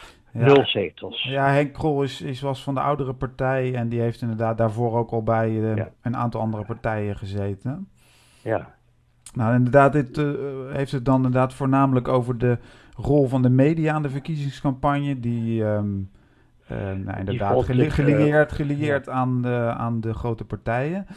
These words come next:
Speaker 1: Eh, w-, is u nog iets opgevallen wat betreft de inzichten van de, en de keuzes van de partijen die, die ze maakten tijdens de campagne?
Speaker 2: Voornamelijk hun eigen thema's die ze belangrijk vinden.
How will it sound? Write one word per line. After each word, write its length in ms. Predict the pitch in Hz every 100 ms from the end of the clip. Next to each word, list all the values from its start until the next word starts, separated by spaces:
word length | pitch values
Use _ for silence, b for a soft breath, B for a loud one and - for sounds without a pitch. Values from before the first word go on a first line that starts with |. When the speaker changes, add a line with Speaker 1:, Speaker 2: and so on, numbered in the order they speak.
| B B B
Speaker 1:
Eh, 300 | 131 135 143
w-, 240 | 147 151
is 160 | 190 180
u 100 | 185
nog 180 | 175
iets 100 | 180
opgevallen 920 | 208 - - 143 165 147 143 143 151 131
wat 160 | 147
betreft 400 | - 143 143 123
de 300 | 123 135 123 - _ _ _ _ - - _
inzichten 600 | 190 196 135 139 - 123
van 200 | 110 113
de, 320 | 104 101 98 - 123 -
en 160 | 117
de 80 | 117
keuzes 680 | 117 147 147 117 107 - -
van 220 | 107 113 107
de 60 |
partijen 580 | 98 101 117 101 95 95
die, 220 | 101 107
die 120 | 104
ze 120 | 98 101
maakten 340 | 104 104 -
tijdens 260 | 113 104 -
de 60 |
campagne? 560 | - 95 - - - - _ _ _ _ _ _ _ _ _ _ B B B B
Speaker 2:
Voornamelijk 640 | - 117 120 123 117 107
hun 160 | - 127
eigen 640 | 139 135 131 - 117 104 -
thema's 920 | - 139 160 160 135 101 - - - - b b b b
die 140 | 113
ze 100 | -
belangrijk 520 | 110 113 110 104 98 95
vinden. 560 | - 104 90 87 80